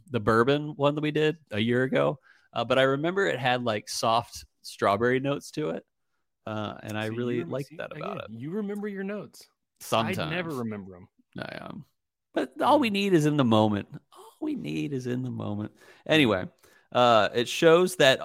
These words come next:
Speaker 1: even the mashing process of a whiskey has a big impact on the final product. And some people just like, "I just mashing it." You're just boiling water and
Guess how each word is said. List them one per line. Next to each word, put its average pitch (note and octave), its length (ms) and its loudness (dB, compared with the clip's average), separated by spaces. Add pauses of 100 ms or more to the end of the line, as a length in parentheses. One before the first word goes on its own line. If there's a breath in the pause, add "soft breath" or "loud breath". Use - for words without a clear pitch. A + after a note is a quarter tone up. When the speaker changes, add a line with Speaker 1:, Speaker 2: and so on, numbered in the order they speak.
Speaker 1:
even F3+ 300 2
the F3 80 0
mashing C#3 640 4
process - 680 -2
of A2 180 0
a G#2 80 4
whiskey G2+ 600 -2 (200)
has G#2+ 420 0
a G#2 120 -2
big A#2 420 -2
impact G#2 480 0
on G2 80 -4
the F#2+ 80 -8
final - 280 -4
product. - 500 -14 (540)
And A#2 200 0
some D3+ 200 2
people D3 180 0
just C#3 180 -2
like, C#3 220 2 (100)
"I - 180 2
just D4 200 -2
mashing G#3+ 400 0
it." F#2 120 -4
You're G#2 140 -2
just A#2+ 240 -8 (220)
boiling B2 480 4
water B2+ 360 8
and G2+ 300 -2